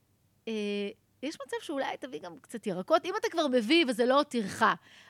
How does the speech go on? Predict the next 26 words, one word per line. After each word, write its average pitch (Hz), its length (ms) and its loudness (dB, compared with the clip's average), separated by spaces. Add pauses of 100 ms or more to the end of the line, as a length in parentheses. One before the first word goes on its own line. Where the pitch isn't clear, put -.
בראש 254 360 4
עוברת 339 280 2
לי 359 60 -2
איזה 247 160 0
מחשבה 190 380 -4
שהוא 185 140 -8
יגיד, 180 200 -8
"זאתי, 185 440 -10
מה 185 200 -2
היא 247 120 -6
חושבת, 254 500 -6
פרימדונה?" 226 580 0
אבל 294 100 -2
אני 294 140 -6
אומרת, 453 280 -6 (280)
"אני 392 200 -6
אשאל." 427 380 8 (800)
ופתאום 403 320 -2
הוא 440 220 -2
מביא, 359 200 2 (360)
ושאר 208 380 4
הקאסט 339 400 0
מאוד 277 220 2
מאוד 254 260 0
מבסוט. 220 500 -4
עכשיו, 196 340 2